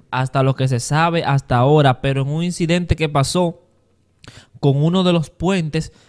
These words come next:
que se derribó aquí en República Dominicana. No sé si ustedes han podido ver noticias, pero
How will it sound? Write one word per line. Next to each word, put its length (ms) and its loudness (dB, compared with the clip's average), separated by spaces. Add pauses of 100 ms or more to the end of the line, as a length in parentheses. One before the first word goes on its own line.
(160)
que 200 -2
se 180 -2
derribó 720 0 (220)
aquí 340 -4
en 80 0
República 460 0
Dominicana. 560 -4
No 100 -8
sé 140 -10
si 80 -10
ustedes 240 0
han 100 0
podido 360 4
ver 140 2
noticias, 680 -2 (420)
pero 540 0